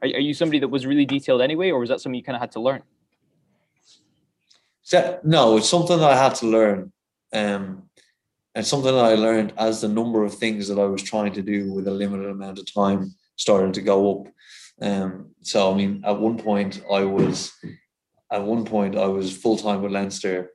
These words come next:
Speaker 2: I was wrapping up my, my doctorate degree in U C D, and I was boxing professionally at the same time.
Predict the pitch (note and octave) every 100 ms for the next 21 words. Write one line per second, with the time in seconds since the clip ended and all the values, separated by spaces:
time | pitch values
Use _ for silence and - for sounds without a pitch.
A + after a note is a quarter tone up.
0 | _ F#2+ F#2+ F#2+ F2+ F#2+ G#2 G#2 - G2+
1 | F#2+ F#2+ F#2+ F#2 F#2 F2+ F2+ F#2+ F#2 G#2
2 | G2 G2 F#2+ G2 F#2+ F#2+ F#2 F#2+ - G2
3 | F#2+ F#2 F#2 F#2+ F#2+ F#2 F2+ F#2 F2+ -
4 | F#2+ F#2 F#2 F2+ F2+ F2 F#2 F#2 F2+ F2+
5 | F#2 F2